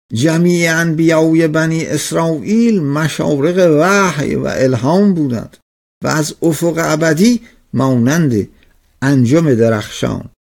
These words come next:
پس مسیح ترویج امر حضرت موسی نمود. نبوت موسی را انکار نکرد، بلکه ترویج فرمود.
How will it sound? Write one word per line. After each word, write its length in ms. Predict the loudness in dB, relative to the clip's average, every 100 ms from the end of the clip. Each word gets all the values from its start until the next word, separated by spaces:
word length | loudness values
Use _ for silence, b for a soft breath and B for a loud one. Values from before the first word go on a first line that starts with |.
| _ _ _ _ _ _ _ -4
پس 240 | -2 -2
مسیح 600 | -2 -2 0 0 2 0 -2 B B
ترویج 1040 | -4 0 2 2 4 4 4 2 4 2 2
امر 300 | -2 0 0
حضرت 480 | 0 -4 -4 -6 -6
موسی 420 | -8 -8 -10 -8
نمود. 640 | -6 -4 -4 -4 -4 -6 -8 _ _ _ -2
نبوت 680 | 0 2 0 0 -2 0
موسی 640 | 0 0 -2 -4 -4 -2 0
را 280 | 2 0 0
انکار 680 | 0 0 0 -2 0 0
نکرد، 720 | 0 2 0 0 0 0 -2 0
بلکه 340 | 0 2 0
ترویج 800 | -4 -2 -2 0 2 2 2 -2
فرمود. 500 | -12 -12 -12 -14